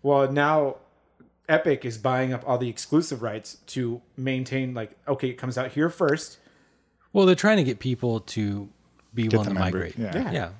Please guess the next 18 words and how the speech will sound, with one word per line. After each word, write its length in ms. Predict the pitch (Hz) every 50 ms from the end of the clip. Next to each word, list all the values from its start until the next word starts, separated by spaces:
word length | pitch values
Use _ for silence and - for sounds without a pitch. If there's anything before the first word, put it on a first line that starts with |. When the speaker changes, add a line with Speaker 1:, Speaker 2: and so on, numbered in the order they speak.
| _ _ _ _ _ _
Speaker 3:
Memberships 600 | 117 110 107 104 98 95 95 - - 101 - - -
and 80 | 98 -
stuff 180 | - 101 - 98
like 120 | 95 -
that, 180 | - - - - - - - - - - -
which 180 | - 151 147 -
I 60 | 160
think 220 | 143 - 180 165
is, 180 | 165 135 117 - - - - - - _ _ _ -
it's 320 | - - 104 117 104 - -
just 240 | 107 101 - -
a 60 | 107 98
completely 600 | - 101 95 - - 110 104 - 101 92 90 87 87 87 - _
bus-, 160 | 117 113 107
uh, 260 | - 107 104 98 95
smart 400 | 95 - - 110 104 92 78 -
business 480 | - 104 101 95 - 135 147 135 - -
move. 340 | 160 165 175 180 185 -